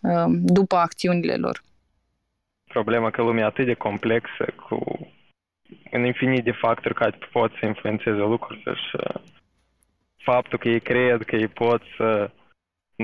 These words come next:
Speaker 2: controleze, să facă experimente și să prezică, asta mi se pare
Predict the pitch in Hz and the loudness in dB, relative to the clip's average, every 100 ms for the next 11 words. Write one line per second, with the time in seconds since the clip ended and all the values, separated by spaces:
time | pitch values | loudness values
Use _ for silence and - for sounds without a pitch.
0 | - 151 - _ _ - 110 104 104 120 | -6 -10 -18 _ _ -4 -2 0 2 2
1 | 113 104 - - 107 110 - 110 107 113 | 2 0 -4 -4 -2 -4 -6 -2 0 0
2 | 104 - - - - - - - 156 _ | -2 -6 -16 -8 -4 -4 -6 -10 -20 _
3 | _ _ _ _ _ _ _ 113 113 104 | _ _ _ _ _ _ _ 0 0 2
4 | 117 135 - 107 - 101 104 - - - | 0 0 0 -2 -2 -4 -4 -4 -2 0
5 | 60 60 | 0 0